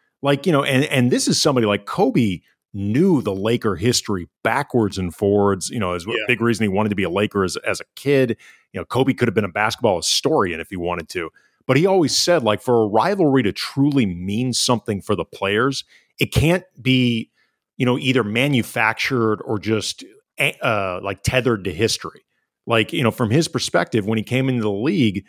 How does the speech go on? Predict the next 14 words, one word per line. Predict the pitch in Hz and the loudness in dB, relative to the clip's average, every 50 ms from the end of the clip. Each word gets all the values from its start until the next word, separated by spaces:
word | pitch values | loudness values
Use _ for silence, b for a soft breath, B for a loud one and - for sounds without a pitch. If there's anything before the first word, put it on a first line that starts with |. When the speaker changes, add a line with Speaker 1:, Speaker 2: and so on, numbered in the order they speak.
| b b b b b b | b b b b b b
Speaker 1:
you | - | 0
know, | 120 113 | 0 2
the | 98 | 2
Celtics | 104 - - 156 151 - - 156 127 - | 2 0 2 2 2 2 2 0 0 0
and | 127 113 104 | -2 0 2
Lakers | 113 123 131 - 127 117 90 | 2 0 2 2 0 -2 0
were | 95 107 | 0 -2
never | 101 101 101 110 113 123 127 120 | -2 0 2 2 2 4 2 2
really | 104 90 85 101 117 117 117 117 | 0 2 2 2 2 2 2 0
good | 95 80 76 101 101 104 104 98 - - | -2 -2 0 2 2 2 2 0 -4 -4
at | - 104 - | -4 -6 -4
the | - - | -4 -4
same | - - - 110 101 98 95 90 | -4 -2 -2 -2 -4 -4 -6 -8
time. | - - - 131 151 139 95 82 82 82 | -10 -8 -4 -2 -2 -2 -2 -4 -8 -14